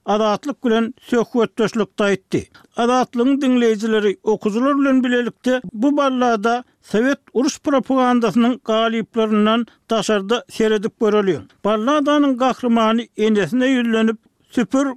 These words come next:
göz ýaşyňy, beset ahyňy, il üçin dogurupdyň, düşün ahyr" diýär. Döşüni parlap, duşman güllesi, watan howpasyny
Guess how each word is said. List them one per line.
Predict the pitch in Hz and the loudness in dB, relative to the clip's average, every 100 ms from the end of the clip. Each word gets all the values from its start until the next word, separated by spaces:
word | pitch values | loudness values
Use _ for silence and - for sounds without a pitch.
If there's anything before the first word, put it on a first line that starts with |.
| _ | _
göz | 220 226 | 0 0
ýaşyňy, | 226 220 226 - 196 196 202 _ | 2 0 0 -2 -2 -2 -4 _
beset | 262 254 269 233 - | -2 0 0 -2 -4
ahyňy, | 220 220 170 190 202 208 _ - | 0 0 -2 -2 -2 -2 _ -4
il | 254 277 | 0 0
üçin | 277 - 240 240 208 185 | 0 -2 0 0 -2 0
dogurupdyň, | 208 214 196 - 214 220 233 _ _ | 0 0 -2 -4 -2 -2 -6 _ _
düşün | - 214 262 | -4 0 2
ahyr" | 226 208 175 190 | 2 0 -2 -4
diýär. | 190 185 170 117 _ _ _ _ - | 0 0 2 -2 _ _ _ _ -2
Döşüni | 240 262 254 277 | 0 2 0 -2
parlap, | 240 233 233 220 196 208 190 _ _ _ | -2 -2 0 0 0 0 -2 _ _ _
duşman | 233 - 214 214 220 | -4 -2 0 0 0
güllesi, | 190 214 208 196 214 214 _ | 0 -2 0 -2 -2 -4 _
watan | 190 226 - 247 226 | -4 -2 0 -2 -2
howpasyny | - 294 269 277 254 - 254 247 247 | -2 -2 0 -2 -4 0 2 2 0